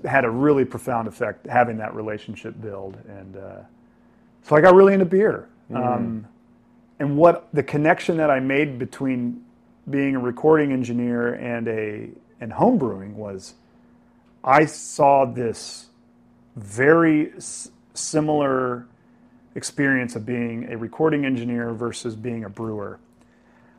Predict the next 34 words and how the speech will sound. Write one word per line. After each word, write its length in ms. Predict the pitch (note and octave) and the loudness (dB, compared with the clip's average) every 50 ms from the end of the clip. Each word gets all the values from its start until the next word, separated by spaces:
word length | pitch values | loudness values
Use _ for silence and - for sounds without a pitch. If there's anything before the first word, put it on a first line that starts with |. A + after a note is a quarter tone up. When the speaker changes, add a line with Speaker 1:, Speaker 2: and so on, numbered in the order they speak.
| _ - | _ 4
Speaker 1:
I 120 | - B2+ C#3 | 6 6 6
loved 380 | C3+ C#3 C#3+ D3 D3+ - - | 8 8 8 8 6 4 -6
playing 340 | - - D#3+ D#3 D3+ D#3 D#3+ | -2 0 2 2 2 2 0
music. 360 | D3 C3 B2 A#2+ A#2 B2 B2 - | 0 0 -2 -2 -4 -6 -6 -6
I 60 | A2 | -4
loved 320 | G#2+ A#2 B2+ C#3 C3+ C#3 | 0 2 2 2 2 0
guitar, 360 | C#3+ C#3 - - B2 A#2+ A#2 | -4 -4 -2 0 0 0 0
violin, 420 | A2+ A#2 A#2 A#2+ A#2+ A#2+ A#2+ A#2+ A#2+ | 0 0 0 0 0 0 -2 -4 -4
piano. 440 | A#2+ - - A2+ G#2+ G#2 G#2 G#2 G#2+ - | -6 -8 -12 -10 -10 -10 -12 -12 -8 -6
I 100 | A#2+ A#2 | -6 -4
loved 300 | A2+ A#2+ C3 C3 B2 A#2+ | -2 0 0 0 0 0
recording 640 | A#2+ A#2 A#2 - - D3+ D3+ D#3 D3 C#3+ C3 A#2+ A#2+ | -6 -8 -8 -4 2 4 4 4 4 2 0 -2 -4
people. 520 | - B2 A2+ A2+ - A2+ G#2+ G#2 G#2 - _ _ | -4 -6 -6 -6 -6 -8 -8 -8 -12 -14 _ _
Speaker 2:
Yeah. 220 | - - - - - - _ _ _ _ _ _ _ _ - | -20 -20 -20 -20 -20 -20 _ _ _ _ _ _ _ _ -4
Speaker 1:
But 200 | - B2+ A#2 - | -4 -4 -4 -4
the 60 | A#2+ | -10
brewer, 800 | G2+ - B2+ C#3+ F3+ G#3+ G3+ E3+ C#3+ B2 A#2+ A#2 A2+ A#2 - - - - - - - - - - - - - - - | -8 2 8 8 10 12 12 10 10 8 6 2 -2 -4 -10 -20 -20 -20 -20 -20 -20 -20 -20 -20 -20 -20 -20 -14 -6
you 160 | B2+ C3+ E3+ | -2 -2 2
get 200 | F3 F3 E3+ F3 - | 4 4 4 4 4
to 80 | - | -6
be 340 | C3 A#2+ C#3 C3+ C3 C3 B2+ | -2 0 2 4 4 2 2
the 160 | A#2 A2+ A2 | 0 -2 0
artist 560 | A#2 B2 C#3+ D#3+ F3 F3+ E3+ E3 - - - - - _ - | 4 6 6 6 4 2 -2 -4 -10 -20 -20 -20 -20 _ -6
and 300 | C#3 C3 D3+ E3+ E3+ E3 | -2 0 2 2 2 2
you 120 | D#3 D3+ C#3+ | 2 0 2
get 200 | C#3+ C#3+ C#3 - | 2 0 0 0
to 80 | - | -6
be 180 | C3 B2+ C3 C3 | -2 0 0 0
the 180 | B2 B2 A#2+ A#2+ | 0 0 -2 -2
engineer. 480 | A#2 A#2 G#2+ A2 G#2 G2+ F#2+ F#2 F2+ - | -2 -4 -6 -6 -10 -10 -12 -16 -14 -12
Speaker 2:
Mm, 680 | A#2+ A#2 A2+ A2+ A2+ A2 A2 A2 G#2+ G2+ G2+ G2 F#2+ F#2 F#2+ - _ _ - | -8 -6 -4 -4 -4 -4 -4 -4 -6 -6 -6 -8 -10 -12 -14 -20 _ _ -12
that's 180 | - C#3 - - | -12 -12 -10 -6
so 260 | - - D3+ C#3+ B2+ | 0 0 2 2 2
good. 460 | G#2 A2+ A2 A2 A#2+ B2+ B2+ C3+ C3 | 0 -2 -2 -2 -2 -2 -4 -8 -12